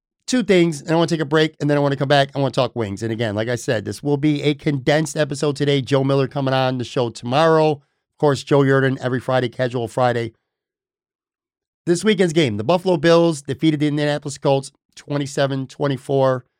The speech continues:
I'm not really gonna break down anything from this game. I will say this. By the way, Saturday was a,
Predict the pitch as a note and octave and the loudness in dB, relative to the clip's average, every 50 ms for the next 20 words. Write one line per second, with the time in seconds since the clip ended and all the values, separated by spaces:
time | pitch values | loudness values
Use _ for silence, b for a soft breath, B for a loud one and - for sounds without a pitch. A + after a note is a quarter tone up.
0 | _ _ _ _ _ _ _ _ _ _ _ _ _ _ _ _ _ - C#3 C#3 | _ _ _ _ _ _ _ _ _ _ _ _ _ _ _ _ _ 0 2 2
1 | D3+ F3 F3+ - F#3+ E3+ E3+ F3 E3+ D3+ E3 D#3 D3 C3 B2+ - _ _ - C3+ | 2 2 0 2 4 6 6 6 6 6 6 4 4 2 0 -4 _ _ 0 2
2 | D3+ D3+ C#3 _ C#3+ C#3+ C#3+ D3+ D3 C#3+ C#3+ C#3+ C#3+ C#3 D3 D3+ C#3+ C#3 C3 B2 | 2 2 2 _ 2 2 2 2 2 0 -2 -2 -2 -2 -2 -2 -2 -4 -6 -6
3 | - D3 D3 C#3+ D3 C#3+ C3+ - - D3+ D3+ D3+ D#3+ E3+ E3+ E3 D3+ - D#3 C#3+ | -4 -2 -2 0 0 -2 -4 0 2 2 2 4 2 2 2 0 0 0 -2 -2
4 | C3 C#3+ C#3+ C#3+ C#3+ - - _ _ _ _ _ _ _ _ _ A#3+ A3+ F3 C#3 | 0 -2 -4 -4 -6 -12 -14 _ _ _ _ _ _ _ _ _ 2 2 4 4
5 | C3 C3 C3+ C3+ C3+ _ _ _ _ _ _ _ _ - - E3+ E3 F3 F3 D#3+ | 4 2 0 0 -6 _ _ _ _ _ _ _ _ -4 0 2 4 4 4 2
6 | D3 C#3 C3 C3 C3+ - C#3 | 2 0 -2 -4 -4 -8 -12